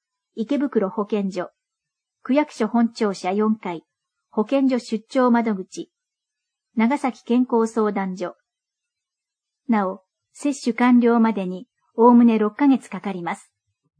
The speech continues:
医療機関により予約が必要です。問い合わせは、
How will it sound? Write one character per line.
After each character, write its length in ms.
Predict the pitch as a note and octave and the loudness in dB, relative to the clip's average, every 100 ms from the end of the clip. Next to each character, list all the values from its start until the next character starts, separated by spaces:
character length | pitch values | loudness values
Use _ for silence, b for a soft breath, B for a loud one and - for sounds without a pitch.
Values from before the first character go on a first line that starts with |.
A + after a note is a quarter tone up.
| _ _ _ _ _ _ _ | _ _ _ _ _ _ _
医 100 | A3+ | 0
療 200 | A#3+ C#4+ | 0 0
機 120 | - | -4
関 220 | - A3+ F#3+ | -4 -4 -2
に 140 | F#3 | -4
よ 80 | F3 | -6
り 180 | F#3 - | -8 -6
予 100 | A3 | 0
約 240 | A3+ A#3+ A3+ | 0 2 0
が 120 | A3 | -2
必 280 | A3 - G#3+ | -4 -4 -2
要 180 | G3 | -2
で 120 | F3 G#3 | -4 -10
す。 160 | - _ _ _ _ _ _ _ _ _ _ _ _ _ | -14 _ _ _ _ _ _ _ _ _ _ _ _ _
問 160 | - A#3+ | 0 2
い 60 | A3+ | 2
合 60 | |
わ 100 | A3 | -2
せ 160 | A3 G3+ | -4 -4
は、 200 | F#3 | -4